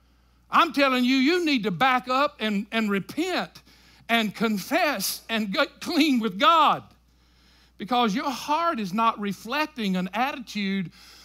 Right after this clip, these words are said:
that reflects the nature of God that you say is living on the inside of you. And this is what James is all about. He's been telling us faith without works is dead. The whole book is about,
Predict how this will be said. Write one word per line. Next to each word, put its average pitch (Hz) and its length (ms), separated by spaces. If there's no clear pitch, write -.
that 220 180
reflects 226 640
the 226 140
nature 254 500
of 226 140
God 233 460
that 202 220
you 359 160
say 196 680
is 226 200
living 277 380
on 294 160
the 294 140
inside 311 500
of 185 140
you. 139 260
And 170 140
this 349 200
is 359 140
what 240 220
James 220 380
is 226 140
all 285 240
about. 254 360
He's 185 120
been 196 180
telling 302 380
us 185 180
faith 302 460
without 190 420
works 349 480
is 185 160
dead. 254 580
The 202 80
whole 320 220
book 294 420
is 220 180
about, 226 520